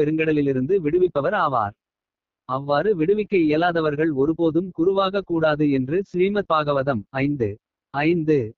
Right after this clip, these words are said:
பதினெட்டு எச்சரிக்கின்றது. குருவின் தகுதிகளை விவரமாக அறிய, தன்னையறியும் விஞ்ஞானம் புத்தகத்தின் இரண்டாம் அத்தியாயத்தினை படிக்கவும். கலி யுகத்தின் துரதிர்ஷ்டமான நிலை என்னவெனில்,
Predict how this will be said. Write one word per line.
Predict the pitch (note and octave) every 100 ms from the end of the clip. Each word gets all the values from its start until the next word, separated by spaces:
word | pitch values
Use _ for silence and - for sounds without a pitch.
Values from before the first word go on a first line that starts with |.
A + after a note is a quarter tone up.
| _ -
பதினெட்டு | C#3+ F#3+ G#3 F3 D#3+ C3+
எச்சரிக்கின்றது. | B2+ C#3 - G3+ E3+ D#3+ C#3+ A#2 G2+ A2 _
குருவின் | - F3 A3 A3+ F#3+ C#3+
தகுதிகளை | D3+ F3+ E3+ E3 E3+
விவரமாக | C#3+ D#3+ F3+ D#3+ D3+ G3+
அறிய, | C#3 C#3 C3+ B2+ - C3+
தன்னையறியும் | C#3+ D3+ C#3+ D3 G3 E3+
விஞ்ஞானம் | D3+ F#3+ G3+ G3 F#3
புத்தகத்தின் | D#3 F#3+ F#3 E3+ E3+ D3+
இரண்டாம் | B2 D3+ E3+ E3 F3+
அத்தியாயத்தினை | C3+ - F3 E3 D3 - F3
படிக்கவும். | G#3+ F3+ D#3 C#3+ A2+ G2 _ _ _
கலி | - D3 G#3 A3
யுகத்தின் | F3 F3+ F#3 E3+ D#3
துரதிர்ஷ்டமான | E3 F3+ F#3 E3+ D#3 D3+ F3+
நிலை | D3+ D3+ C#3
என்னவெனில், | C3+ C3 C3+ C3